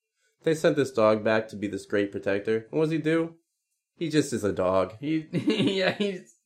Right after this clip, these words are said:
Speaker 1: He's just a
Speaker 2: he
Speaker 1: dog that
Speaker 2: fails. He's
Speaker 1: yeah.
Speaker 2: just a dog.
Speaker 1: He doesn't do anything special. He just is the dog that belongs to this girl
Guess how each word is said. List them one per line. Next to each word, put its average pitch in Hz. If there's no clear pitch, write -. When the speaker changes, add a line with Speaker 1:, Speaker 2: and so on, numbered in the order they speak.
Speaker 1:
He's 175
just 107
a 104
Speaker 2:
he 85
Speaker 1:
dog 90
that 95
Speaker 2:
fails. -
He's 110
Speaker 1:
yeah. -
Speaker 2:
just -
a 147
dog. 135
Speaker 1:
He 151
doesn't 131
do 101
anything 95
special. 95
He 127
just 120
is 101
the 107
dog 98
that 95
belongs 95
to 107
this 98
girl 98